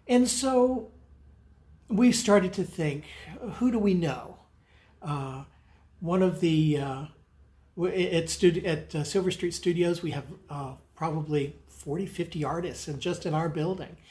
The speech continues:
And, uh, Jenny Guarino is one of them. Jenny is, uh, a, uh, liquid artist. Uh, she does the pour paintings and, and, and some resin work as well. And, uh, Jenny is Australian,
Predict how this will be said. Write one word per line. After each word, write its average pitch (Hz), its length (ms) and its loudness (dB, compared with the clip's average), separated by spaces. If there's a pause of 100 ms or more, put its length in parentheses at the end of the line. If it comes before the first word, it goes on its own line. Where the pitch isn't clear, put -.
(440)
And, 151 460 0
uh, 139 140 -4
Jenny 185 340 0
Guarino 160 580 2
is 139 140 -6
one 156 180 2
of 139 200 -6
them. - 220 -20 (440)
Jenny 170 280 0
is, 160 320 -2
uh, 139 480 -8 (120)
a, 139 300 -10
uh, 135 180 -12
liquid 165 380 0
artist. 151 640 -4
Uh, 143 240 -8
she - 160 -8
does 147 200 -6
the 165 80 -6
pour 160 260 -4
paintings 156 560 -4
and, 143 220 -10
and, 143 300 -10
and 139 340 -10 (320)
some 147 200 -10
resin 151 420 -2
work 147 360 -4
as 147 200 -8
well. 147 360 -6 (840)
And, 170 460 0 (240)
uh, 185 40 0
Jenny 214 280 4
is 190 140 2
Australian, 160 680 -4